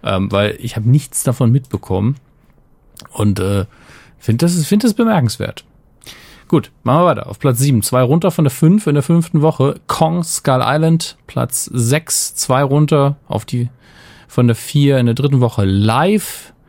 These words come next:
So, und jetzt kommen wir zu der klassischen Top fünf. Ähm, eins hoch von der sechs in der dritten Woche Lombok. Äh, Platz vier, eins runter von der drei in der zweiten Woche Ghost in the Shell. Diskussion bitte im Kommentarbereich zur letzten Folge.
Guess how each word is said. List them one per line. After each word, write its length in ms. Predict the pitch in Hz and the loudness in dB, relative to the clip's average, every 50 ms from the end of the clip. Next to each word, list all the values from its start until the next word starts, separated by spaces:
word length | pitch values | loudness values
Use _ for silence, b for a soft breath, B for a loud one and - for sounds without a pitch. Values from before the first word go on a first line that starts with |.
| b b b b b b | b b b b b b
So, 280 | - - 120 113 101 87 | -4 0 2 2 2 0
und 120 | - 95 | -2 -4
jetzt 140 | 95 98 - | -6 -4 -2
kommen 140 | - 123 120 | 0 2 2
wir 60 | 117 | 2
zu 100 | 107 - | 0 -2
der 100 | 113 113 | -4 -4
klassischen 500 | - - 123 113 - 120 - - 110 104 | -2 -2 -2 -2 -2 -4 -4 -2 -4 -4
Top 140 | - - 110 - | -4 -8 -10 -4
fünf. 440 | - 147 156 180 196 - - - B B B B B B B B B B B B B B - - | 0 2 2 2 0 -2 -10 -20 B B B B B B B B B B B B B B -4 -2
Ähm, 420 | 123 117 117 120 120 123 123 127 - | 0 2 4 4 2 2 0 -2 -4
eins 520 | - 110 107 107 107 - - - - - - | -4 -2 -2 -2 -2 -4 -6 -8 -4 -2 0
hoch 200 | 208 226 208 - | 0 0 0 -2
von 220 | - - 185 175 | -4 -2 0 2
der 120 | 170 170 156 | 2 2 2
sechs 300 | 151 160 151 - - - | 0 -2 -2 -4 -6 -4
in 100 | - 123 | 0 0
der 100 | 117 120 | 0 2
dritten 300 | 127 135 127 - 127 120 | 0 0 0 0 0 0
Woche 220 | 120 - - 101 | 0 0 -2 0
Lombok. 800 | 98 98 98 98 90 92 101 101 101 120 165 - - - - - _ _ _ _ B B B B B B B B B B B B B - | 0 2 2 2 2 2 2 2 2 0 -2 -4 -8 -14 -18 -20 _ _ _ _ B B B B B B B B B B B B B -10
Äh, 340 | - 104 98 101 101 101 101 | -6 -4 -4 -2 -2 -2 -4
Platz 460 | - - 113 92 95 - - - - - | -4 -4 -4 -4 -4 -6 -8 -8 -10 -12
vier, 840 | - - - - - - - 104 101 107 110 120 151 202 233 226 208 | -12 -10 -10 -10 -6 -2 0 2 2 4 2 2 2 2 2 0 0
eins 220 | 139 101 104 - - | -2 -2 -4 -2 -2
runter 160 | 110 104 98 | -2 -2 -2
von 120 | - - | -2 -2
der 60 | 107 | -2
drei 160 | 104 104 101 104 | -2 -2 -2 -2
in 60 | 113 | 0
der 100 | 107 104 | -2 -2
zweiten 320 | - - 117 127 131 127 | -2 -2 0 2 2 2
Woche 240 | 131 127 - - 127 | 2 2 2 0 0
Ghost 380 | 120 113 113 127 143 - - - | 0 2 2 2 2 0 0 0
in 100 | 139 139 | 2 2
the 80 | 143 139 | 2 0
Shell. 420 | - - 117 110 110 113 120 131 | 0 0 2 2 4 2 2 2
Diskussion 600 | 120 120 113 - - 123 - - 135 135 143 139 | 2 0 -2 -2 -2 -4 0 0 2 2 4 2
bitte 160 | 143 131 135 | 2 0 0
im 100 | 127 127 | 0 0
Kommentarbereich 720 | - - 120 117 117 - 117 110 110 117 110 107 107 101 - | 0 2 0 0 2 2 0 0 0 0 -2 -2 -2 -2 -2
zur 140 | - 117 | -2 -2
letzten 280 | 101 101 - - - 117 | -2 -2 -4 -4 -4 -4
Folge. 400 | - - 95 87 87 87 117 | -2 -2 -2 -2 -2 -2 -4